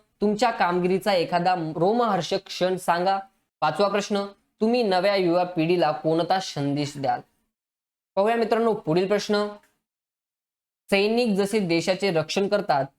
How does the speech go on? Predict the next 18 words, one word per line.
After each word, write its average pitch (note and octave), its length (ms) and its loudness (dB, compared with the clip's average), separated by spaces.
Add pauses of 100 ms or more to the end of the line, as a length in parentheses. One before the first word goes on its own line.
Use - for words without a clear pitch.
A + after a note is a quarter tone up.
(140)
तसे F#3 160 0
तुम्हाला E3+ 420 0
आपल्या F3 260 0
देशासाठी E3 520 -4
काय E3+ 300 0
करावेसे E3+ 420 0
वाटते?" E3 340 -2 (240)
याचं D3 160 -8
उत्तर C#3 280 -2
आहे F3+ 140 0
मित्रांनो, G3 480 0 (520)
"देशाचा G3+ 480 0
सुजाण F#3+ 380 -2
नागरिक E3 500 0
म्हणून F#3+ 220 0
कर्तव्य F3 440 -2
पार E3 340 0
पाडणे, F3+ 420 0